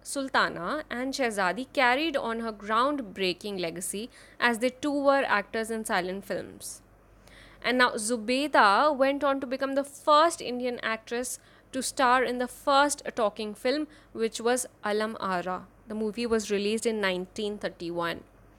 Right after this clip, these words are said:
And if you know about Riya Pillai, you know, the model turned actress is the great granddaughter of Fatma Begum. Fatma Begum passed away in nineteen eighty-three,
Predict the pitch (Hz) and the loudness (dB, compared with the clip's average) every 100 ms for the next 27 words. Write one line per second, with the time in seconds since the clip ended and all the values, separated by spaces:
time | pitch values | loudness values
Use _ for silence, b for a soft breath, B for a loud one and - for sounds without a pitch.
0 | - - - - - - - B B B | -20 -20 -20 -20 -20 -20 -20 B B B
1 | - 247 247 269 254 247 - _ 247 262 | 0 2 2 -2 -2 -4 -8 _ -2 4
2 | 285 277 262 254 233 226 233 - 226 190 | 4 6 4 2 -2 0 0 0 -4 -2
3 | 175 165 _ b b b b b 202 196 | -4 -6 _ b b b b b -6 -4
4 | 233 226 240 240 240 254 277 - 240 233 | 0 2 2 4 4 4 2 2 2 2
5 | 233 - 226 - - 247 240 277 - - | 4 6 6 4 -6 0 0 0 -4 -8
6 | b b b b - 320 359 - - 202 | b b b b 0 4 4 0 -4 -2
7 | 233 226 - 233 269 294 277 208 208 233 | -2 -2 -4 0 2 2 -2 -8 2 4
8 | 226 233 196 202 208 214 208 254 220 220 | 4 0 0 0 0 -2 -4 -4 -6 -4
9 | 220 208 214 196 190 247 - - _ - | -4 -4 -6 -10 -8 -10 -12 -16 _ -20
10 | _ - B B B - 226 208 220 196 | _ -20 B B B 0 0 2 0 0
11 | 190 202 208 190 190 190 196 185 190 190 | -2 -6 -2 0 0 -2 -6 -6 -6 -6
12 | 185 190 190 185 - 180 - - 202 285 | -6 -8 -8 -10 -10 -12 0 2 2 -4